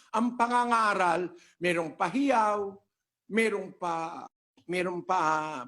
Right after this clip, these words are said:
paamu-amo, no? Merong nga pabulong eh.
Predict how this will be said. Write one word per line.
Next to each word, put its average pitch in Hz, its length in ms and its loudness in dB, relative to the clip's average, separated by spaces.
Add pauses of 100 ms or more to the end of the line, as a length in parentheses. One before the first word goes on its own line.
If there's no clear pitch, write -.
(600)
paamu-amo, 214 1400 0 (160)
no? 220 400 -4 (240)
Merong 202 400 2
nga 262 80 2
pabulong 190 640 2
eh. 131 240 -2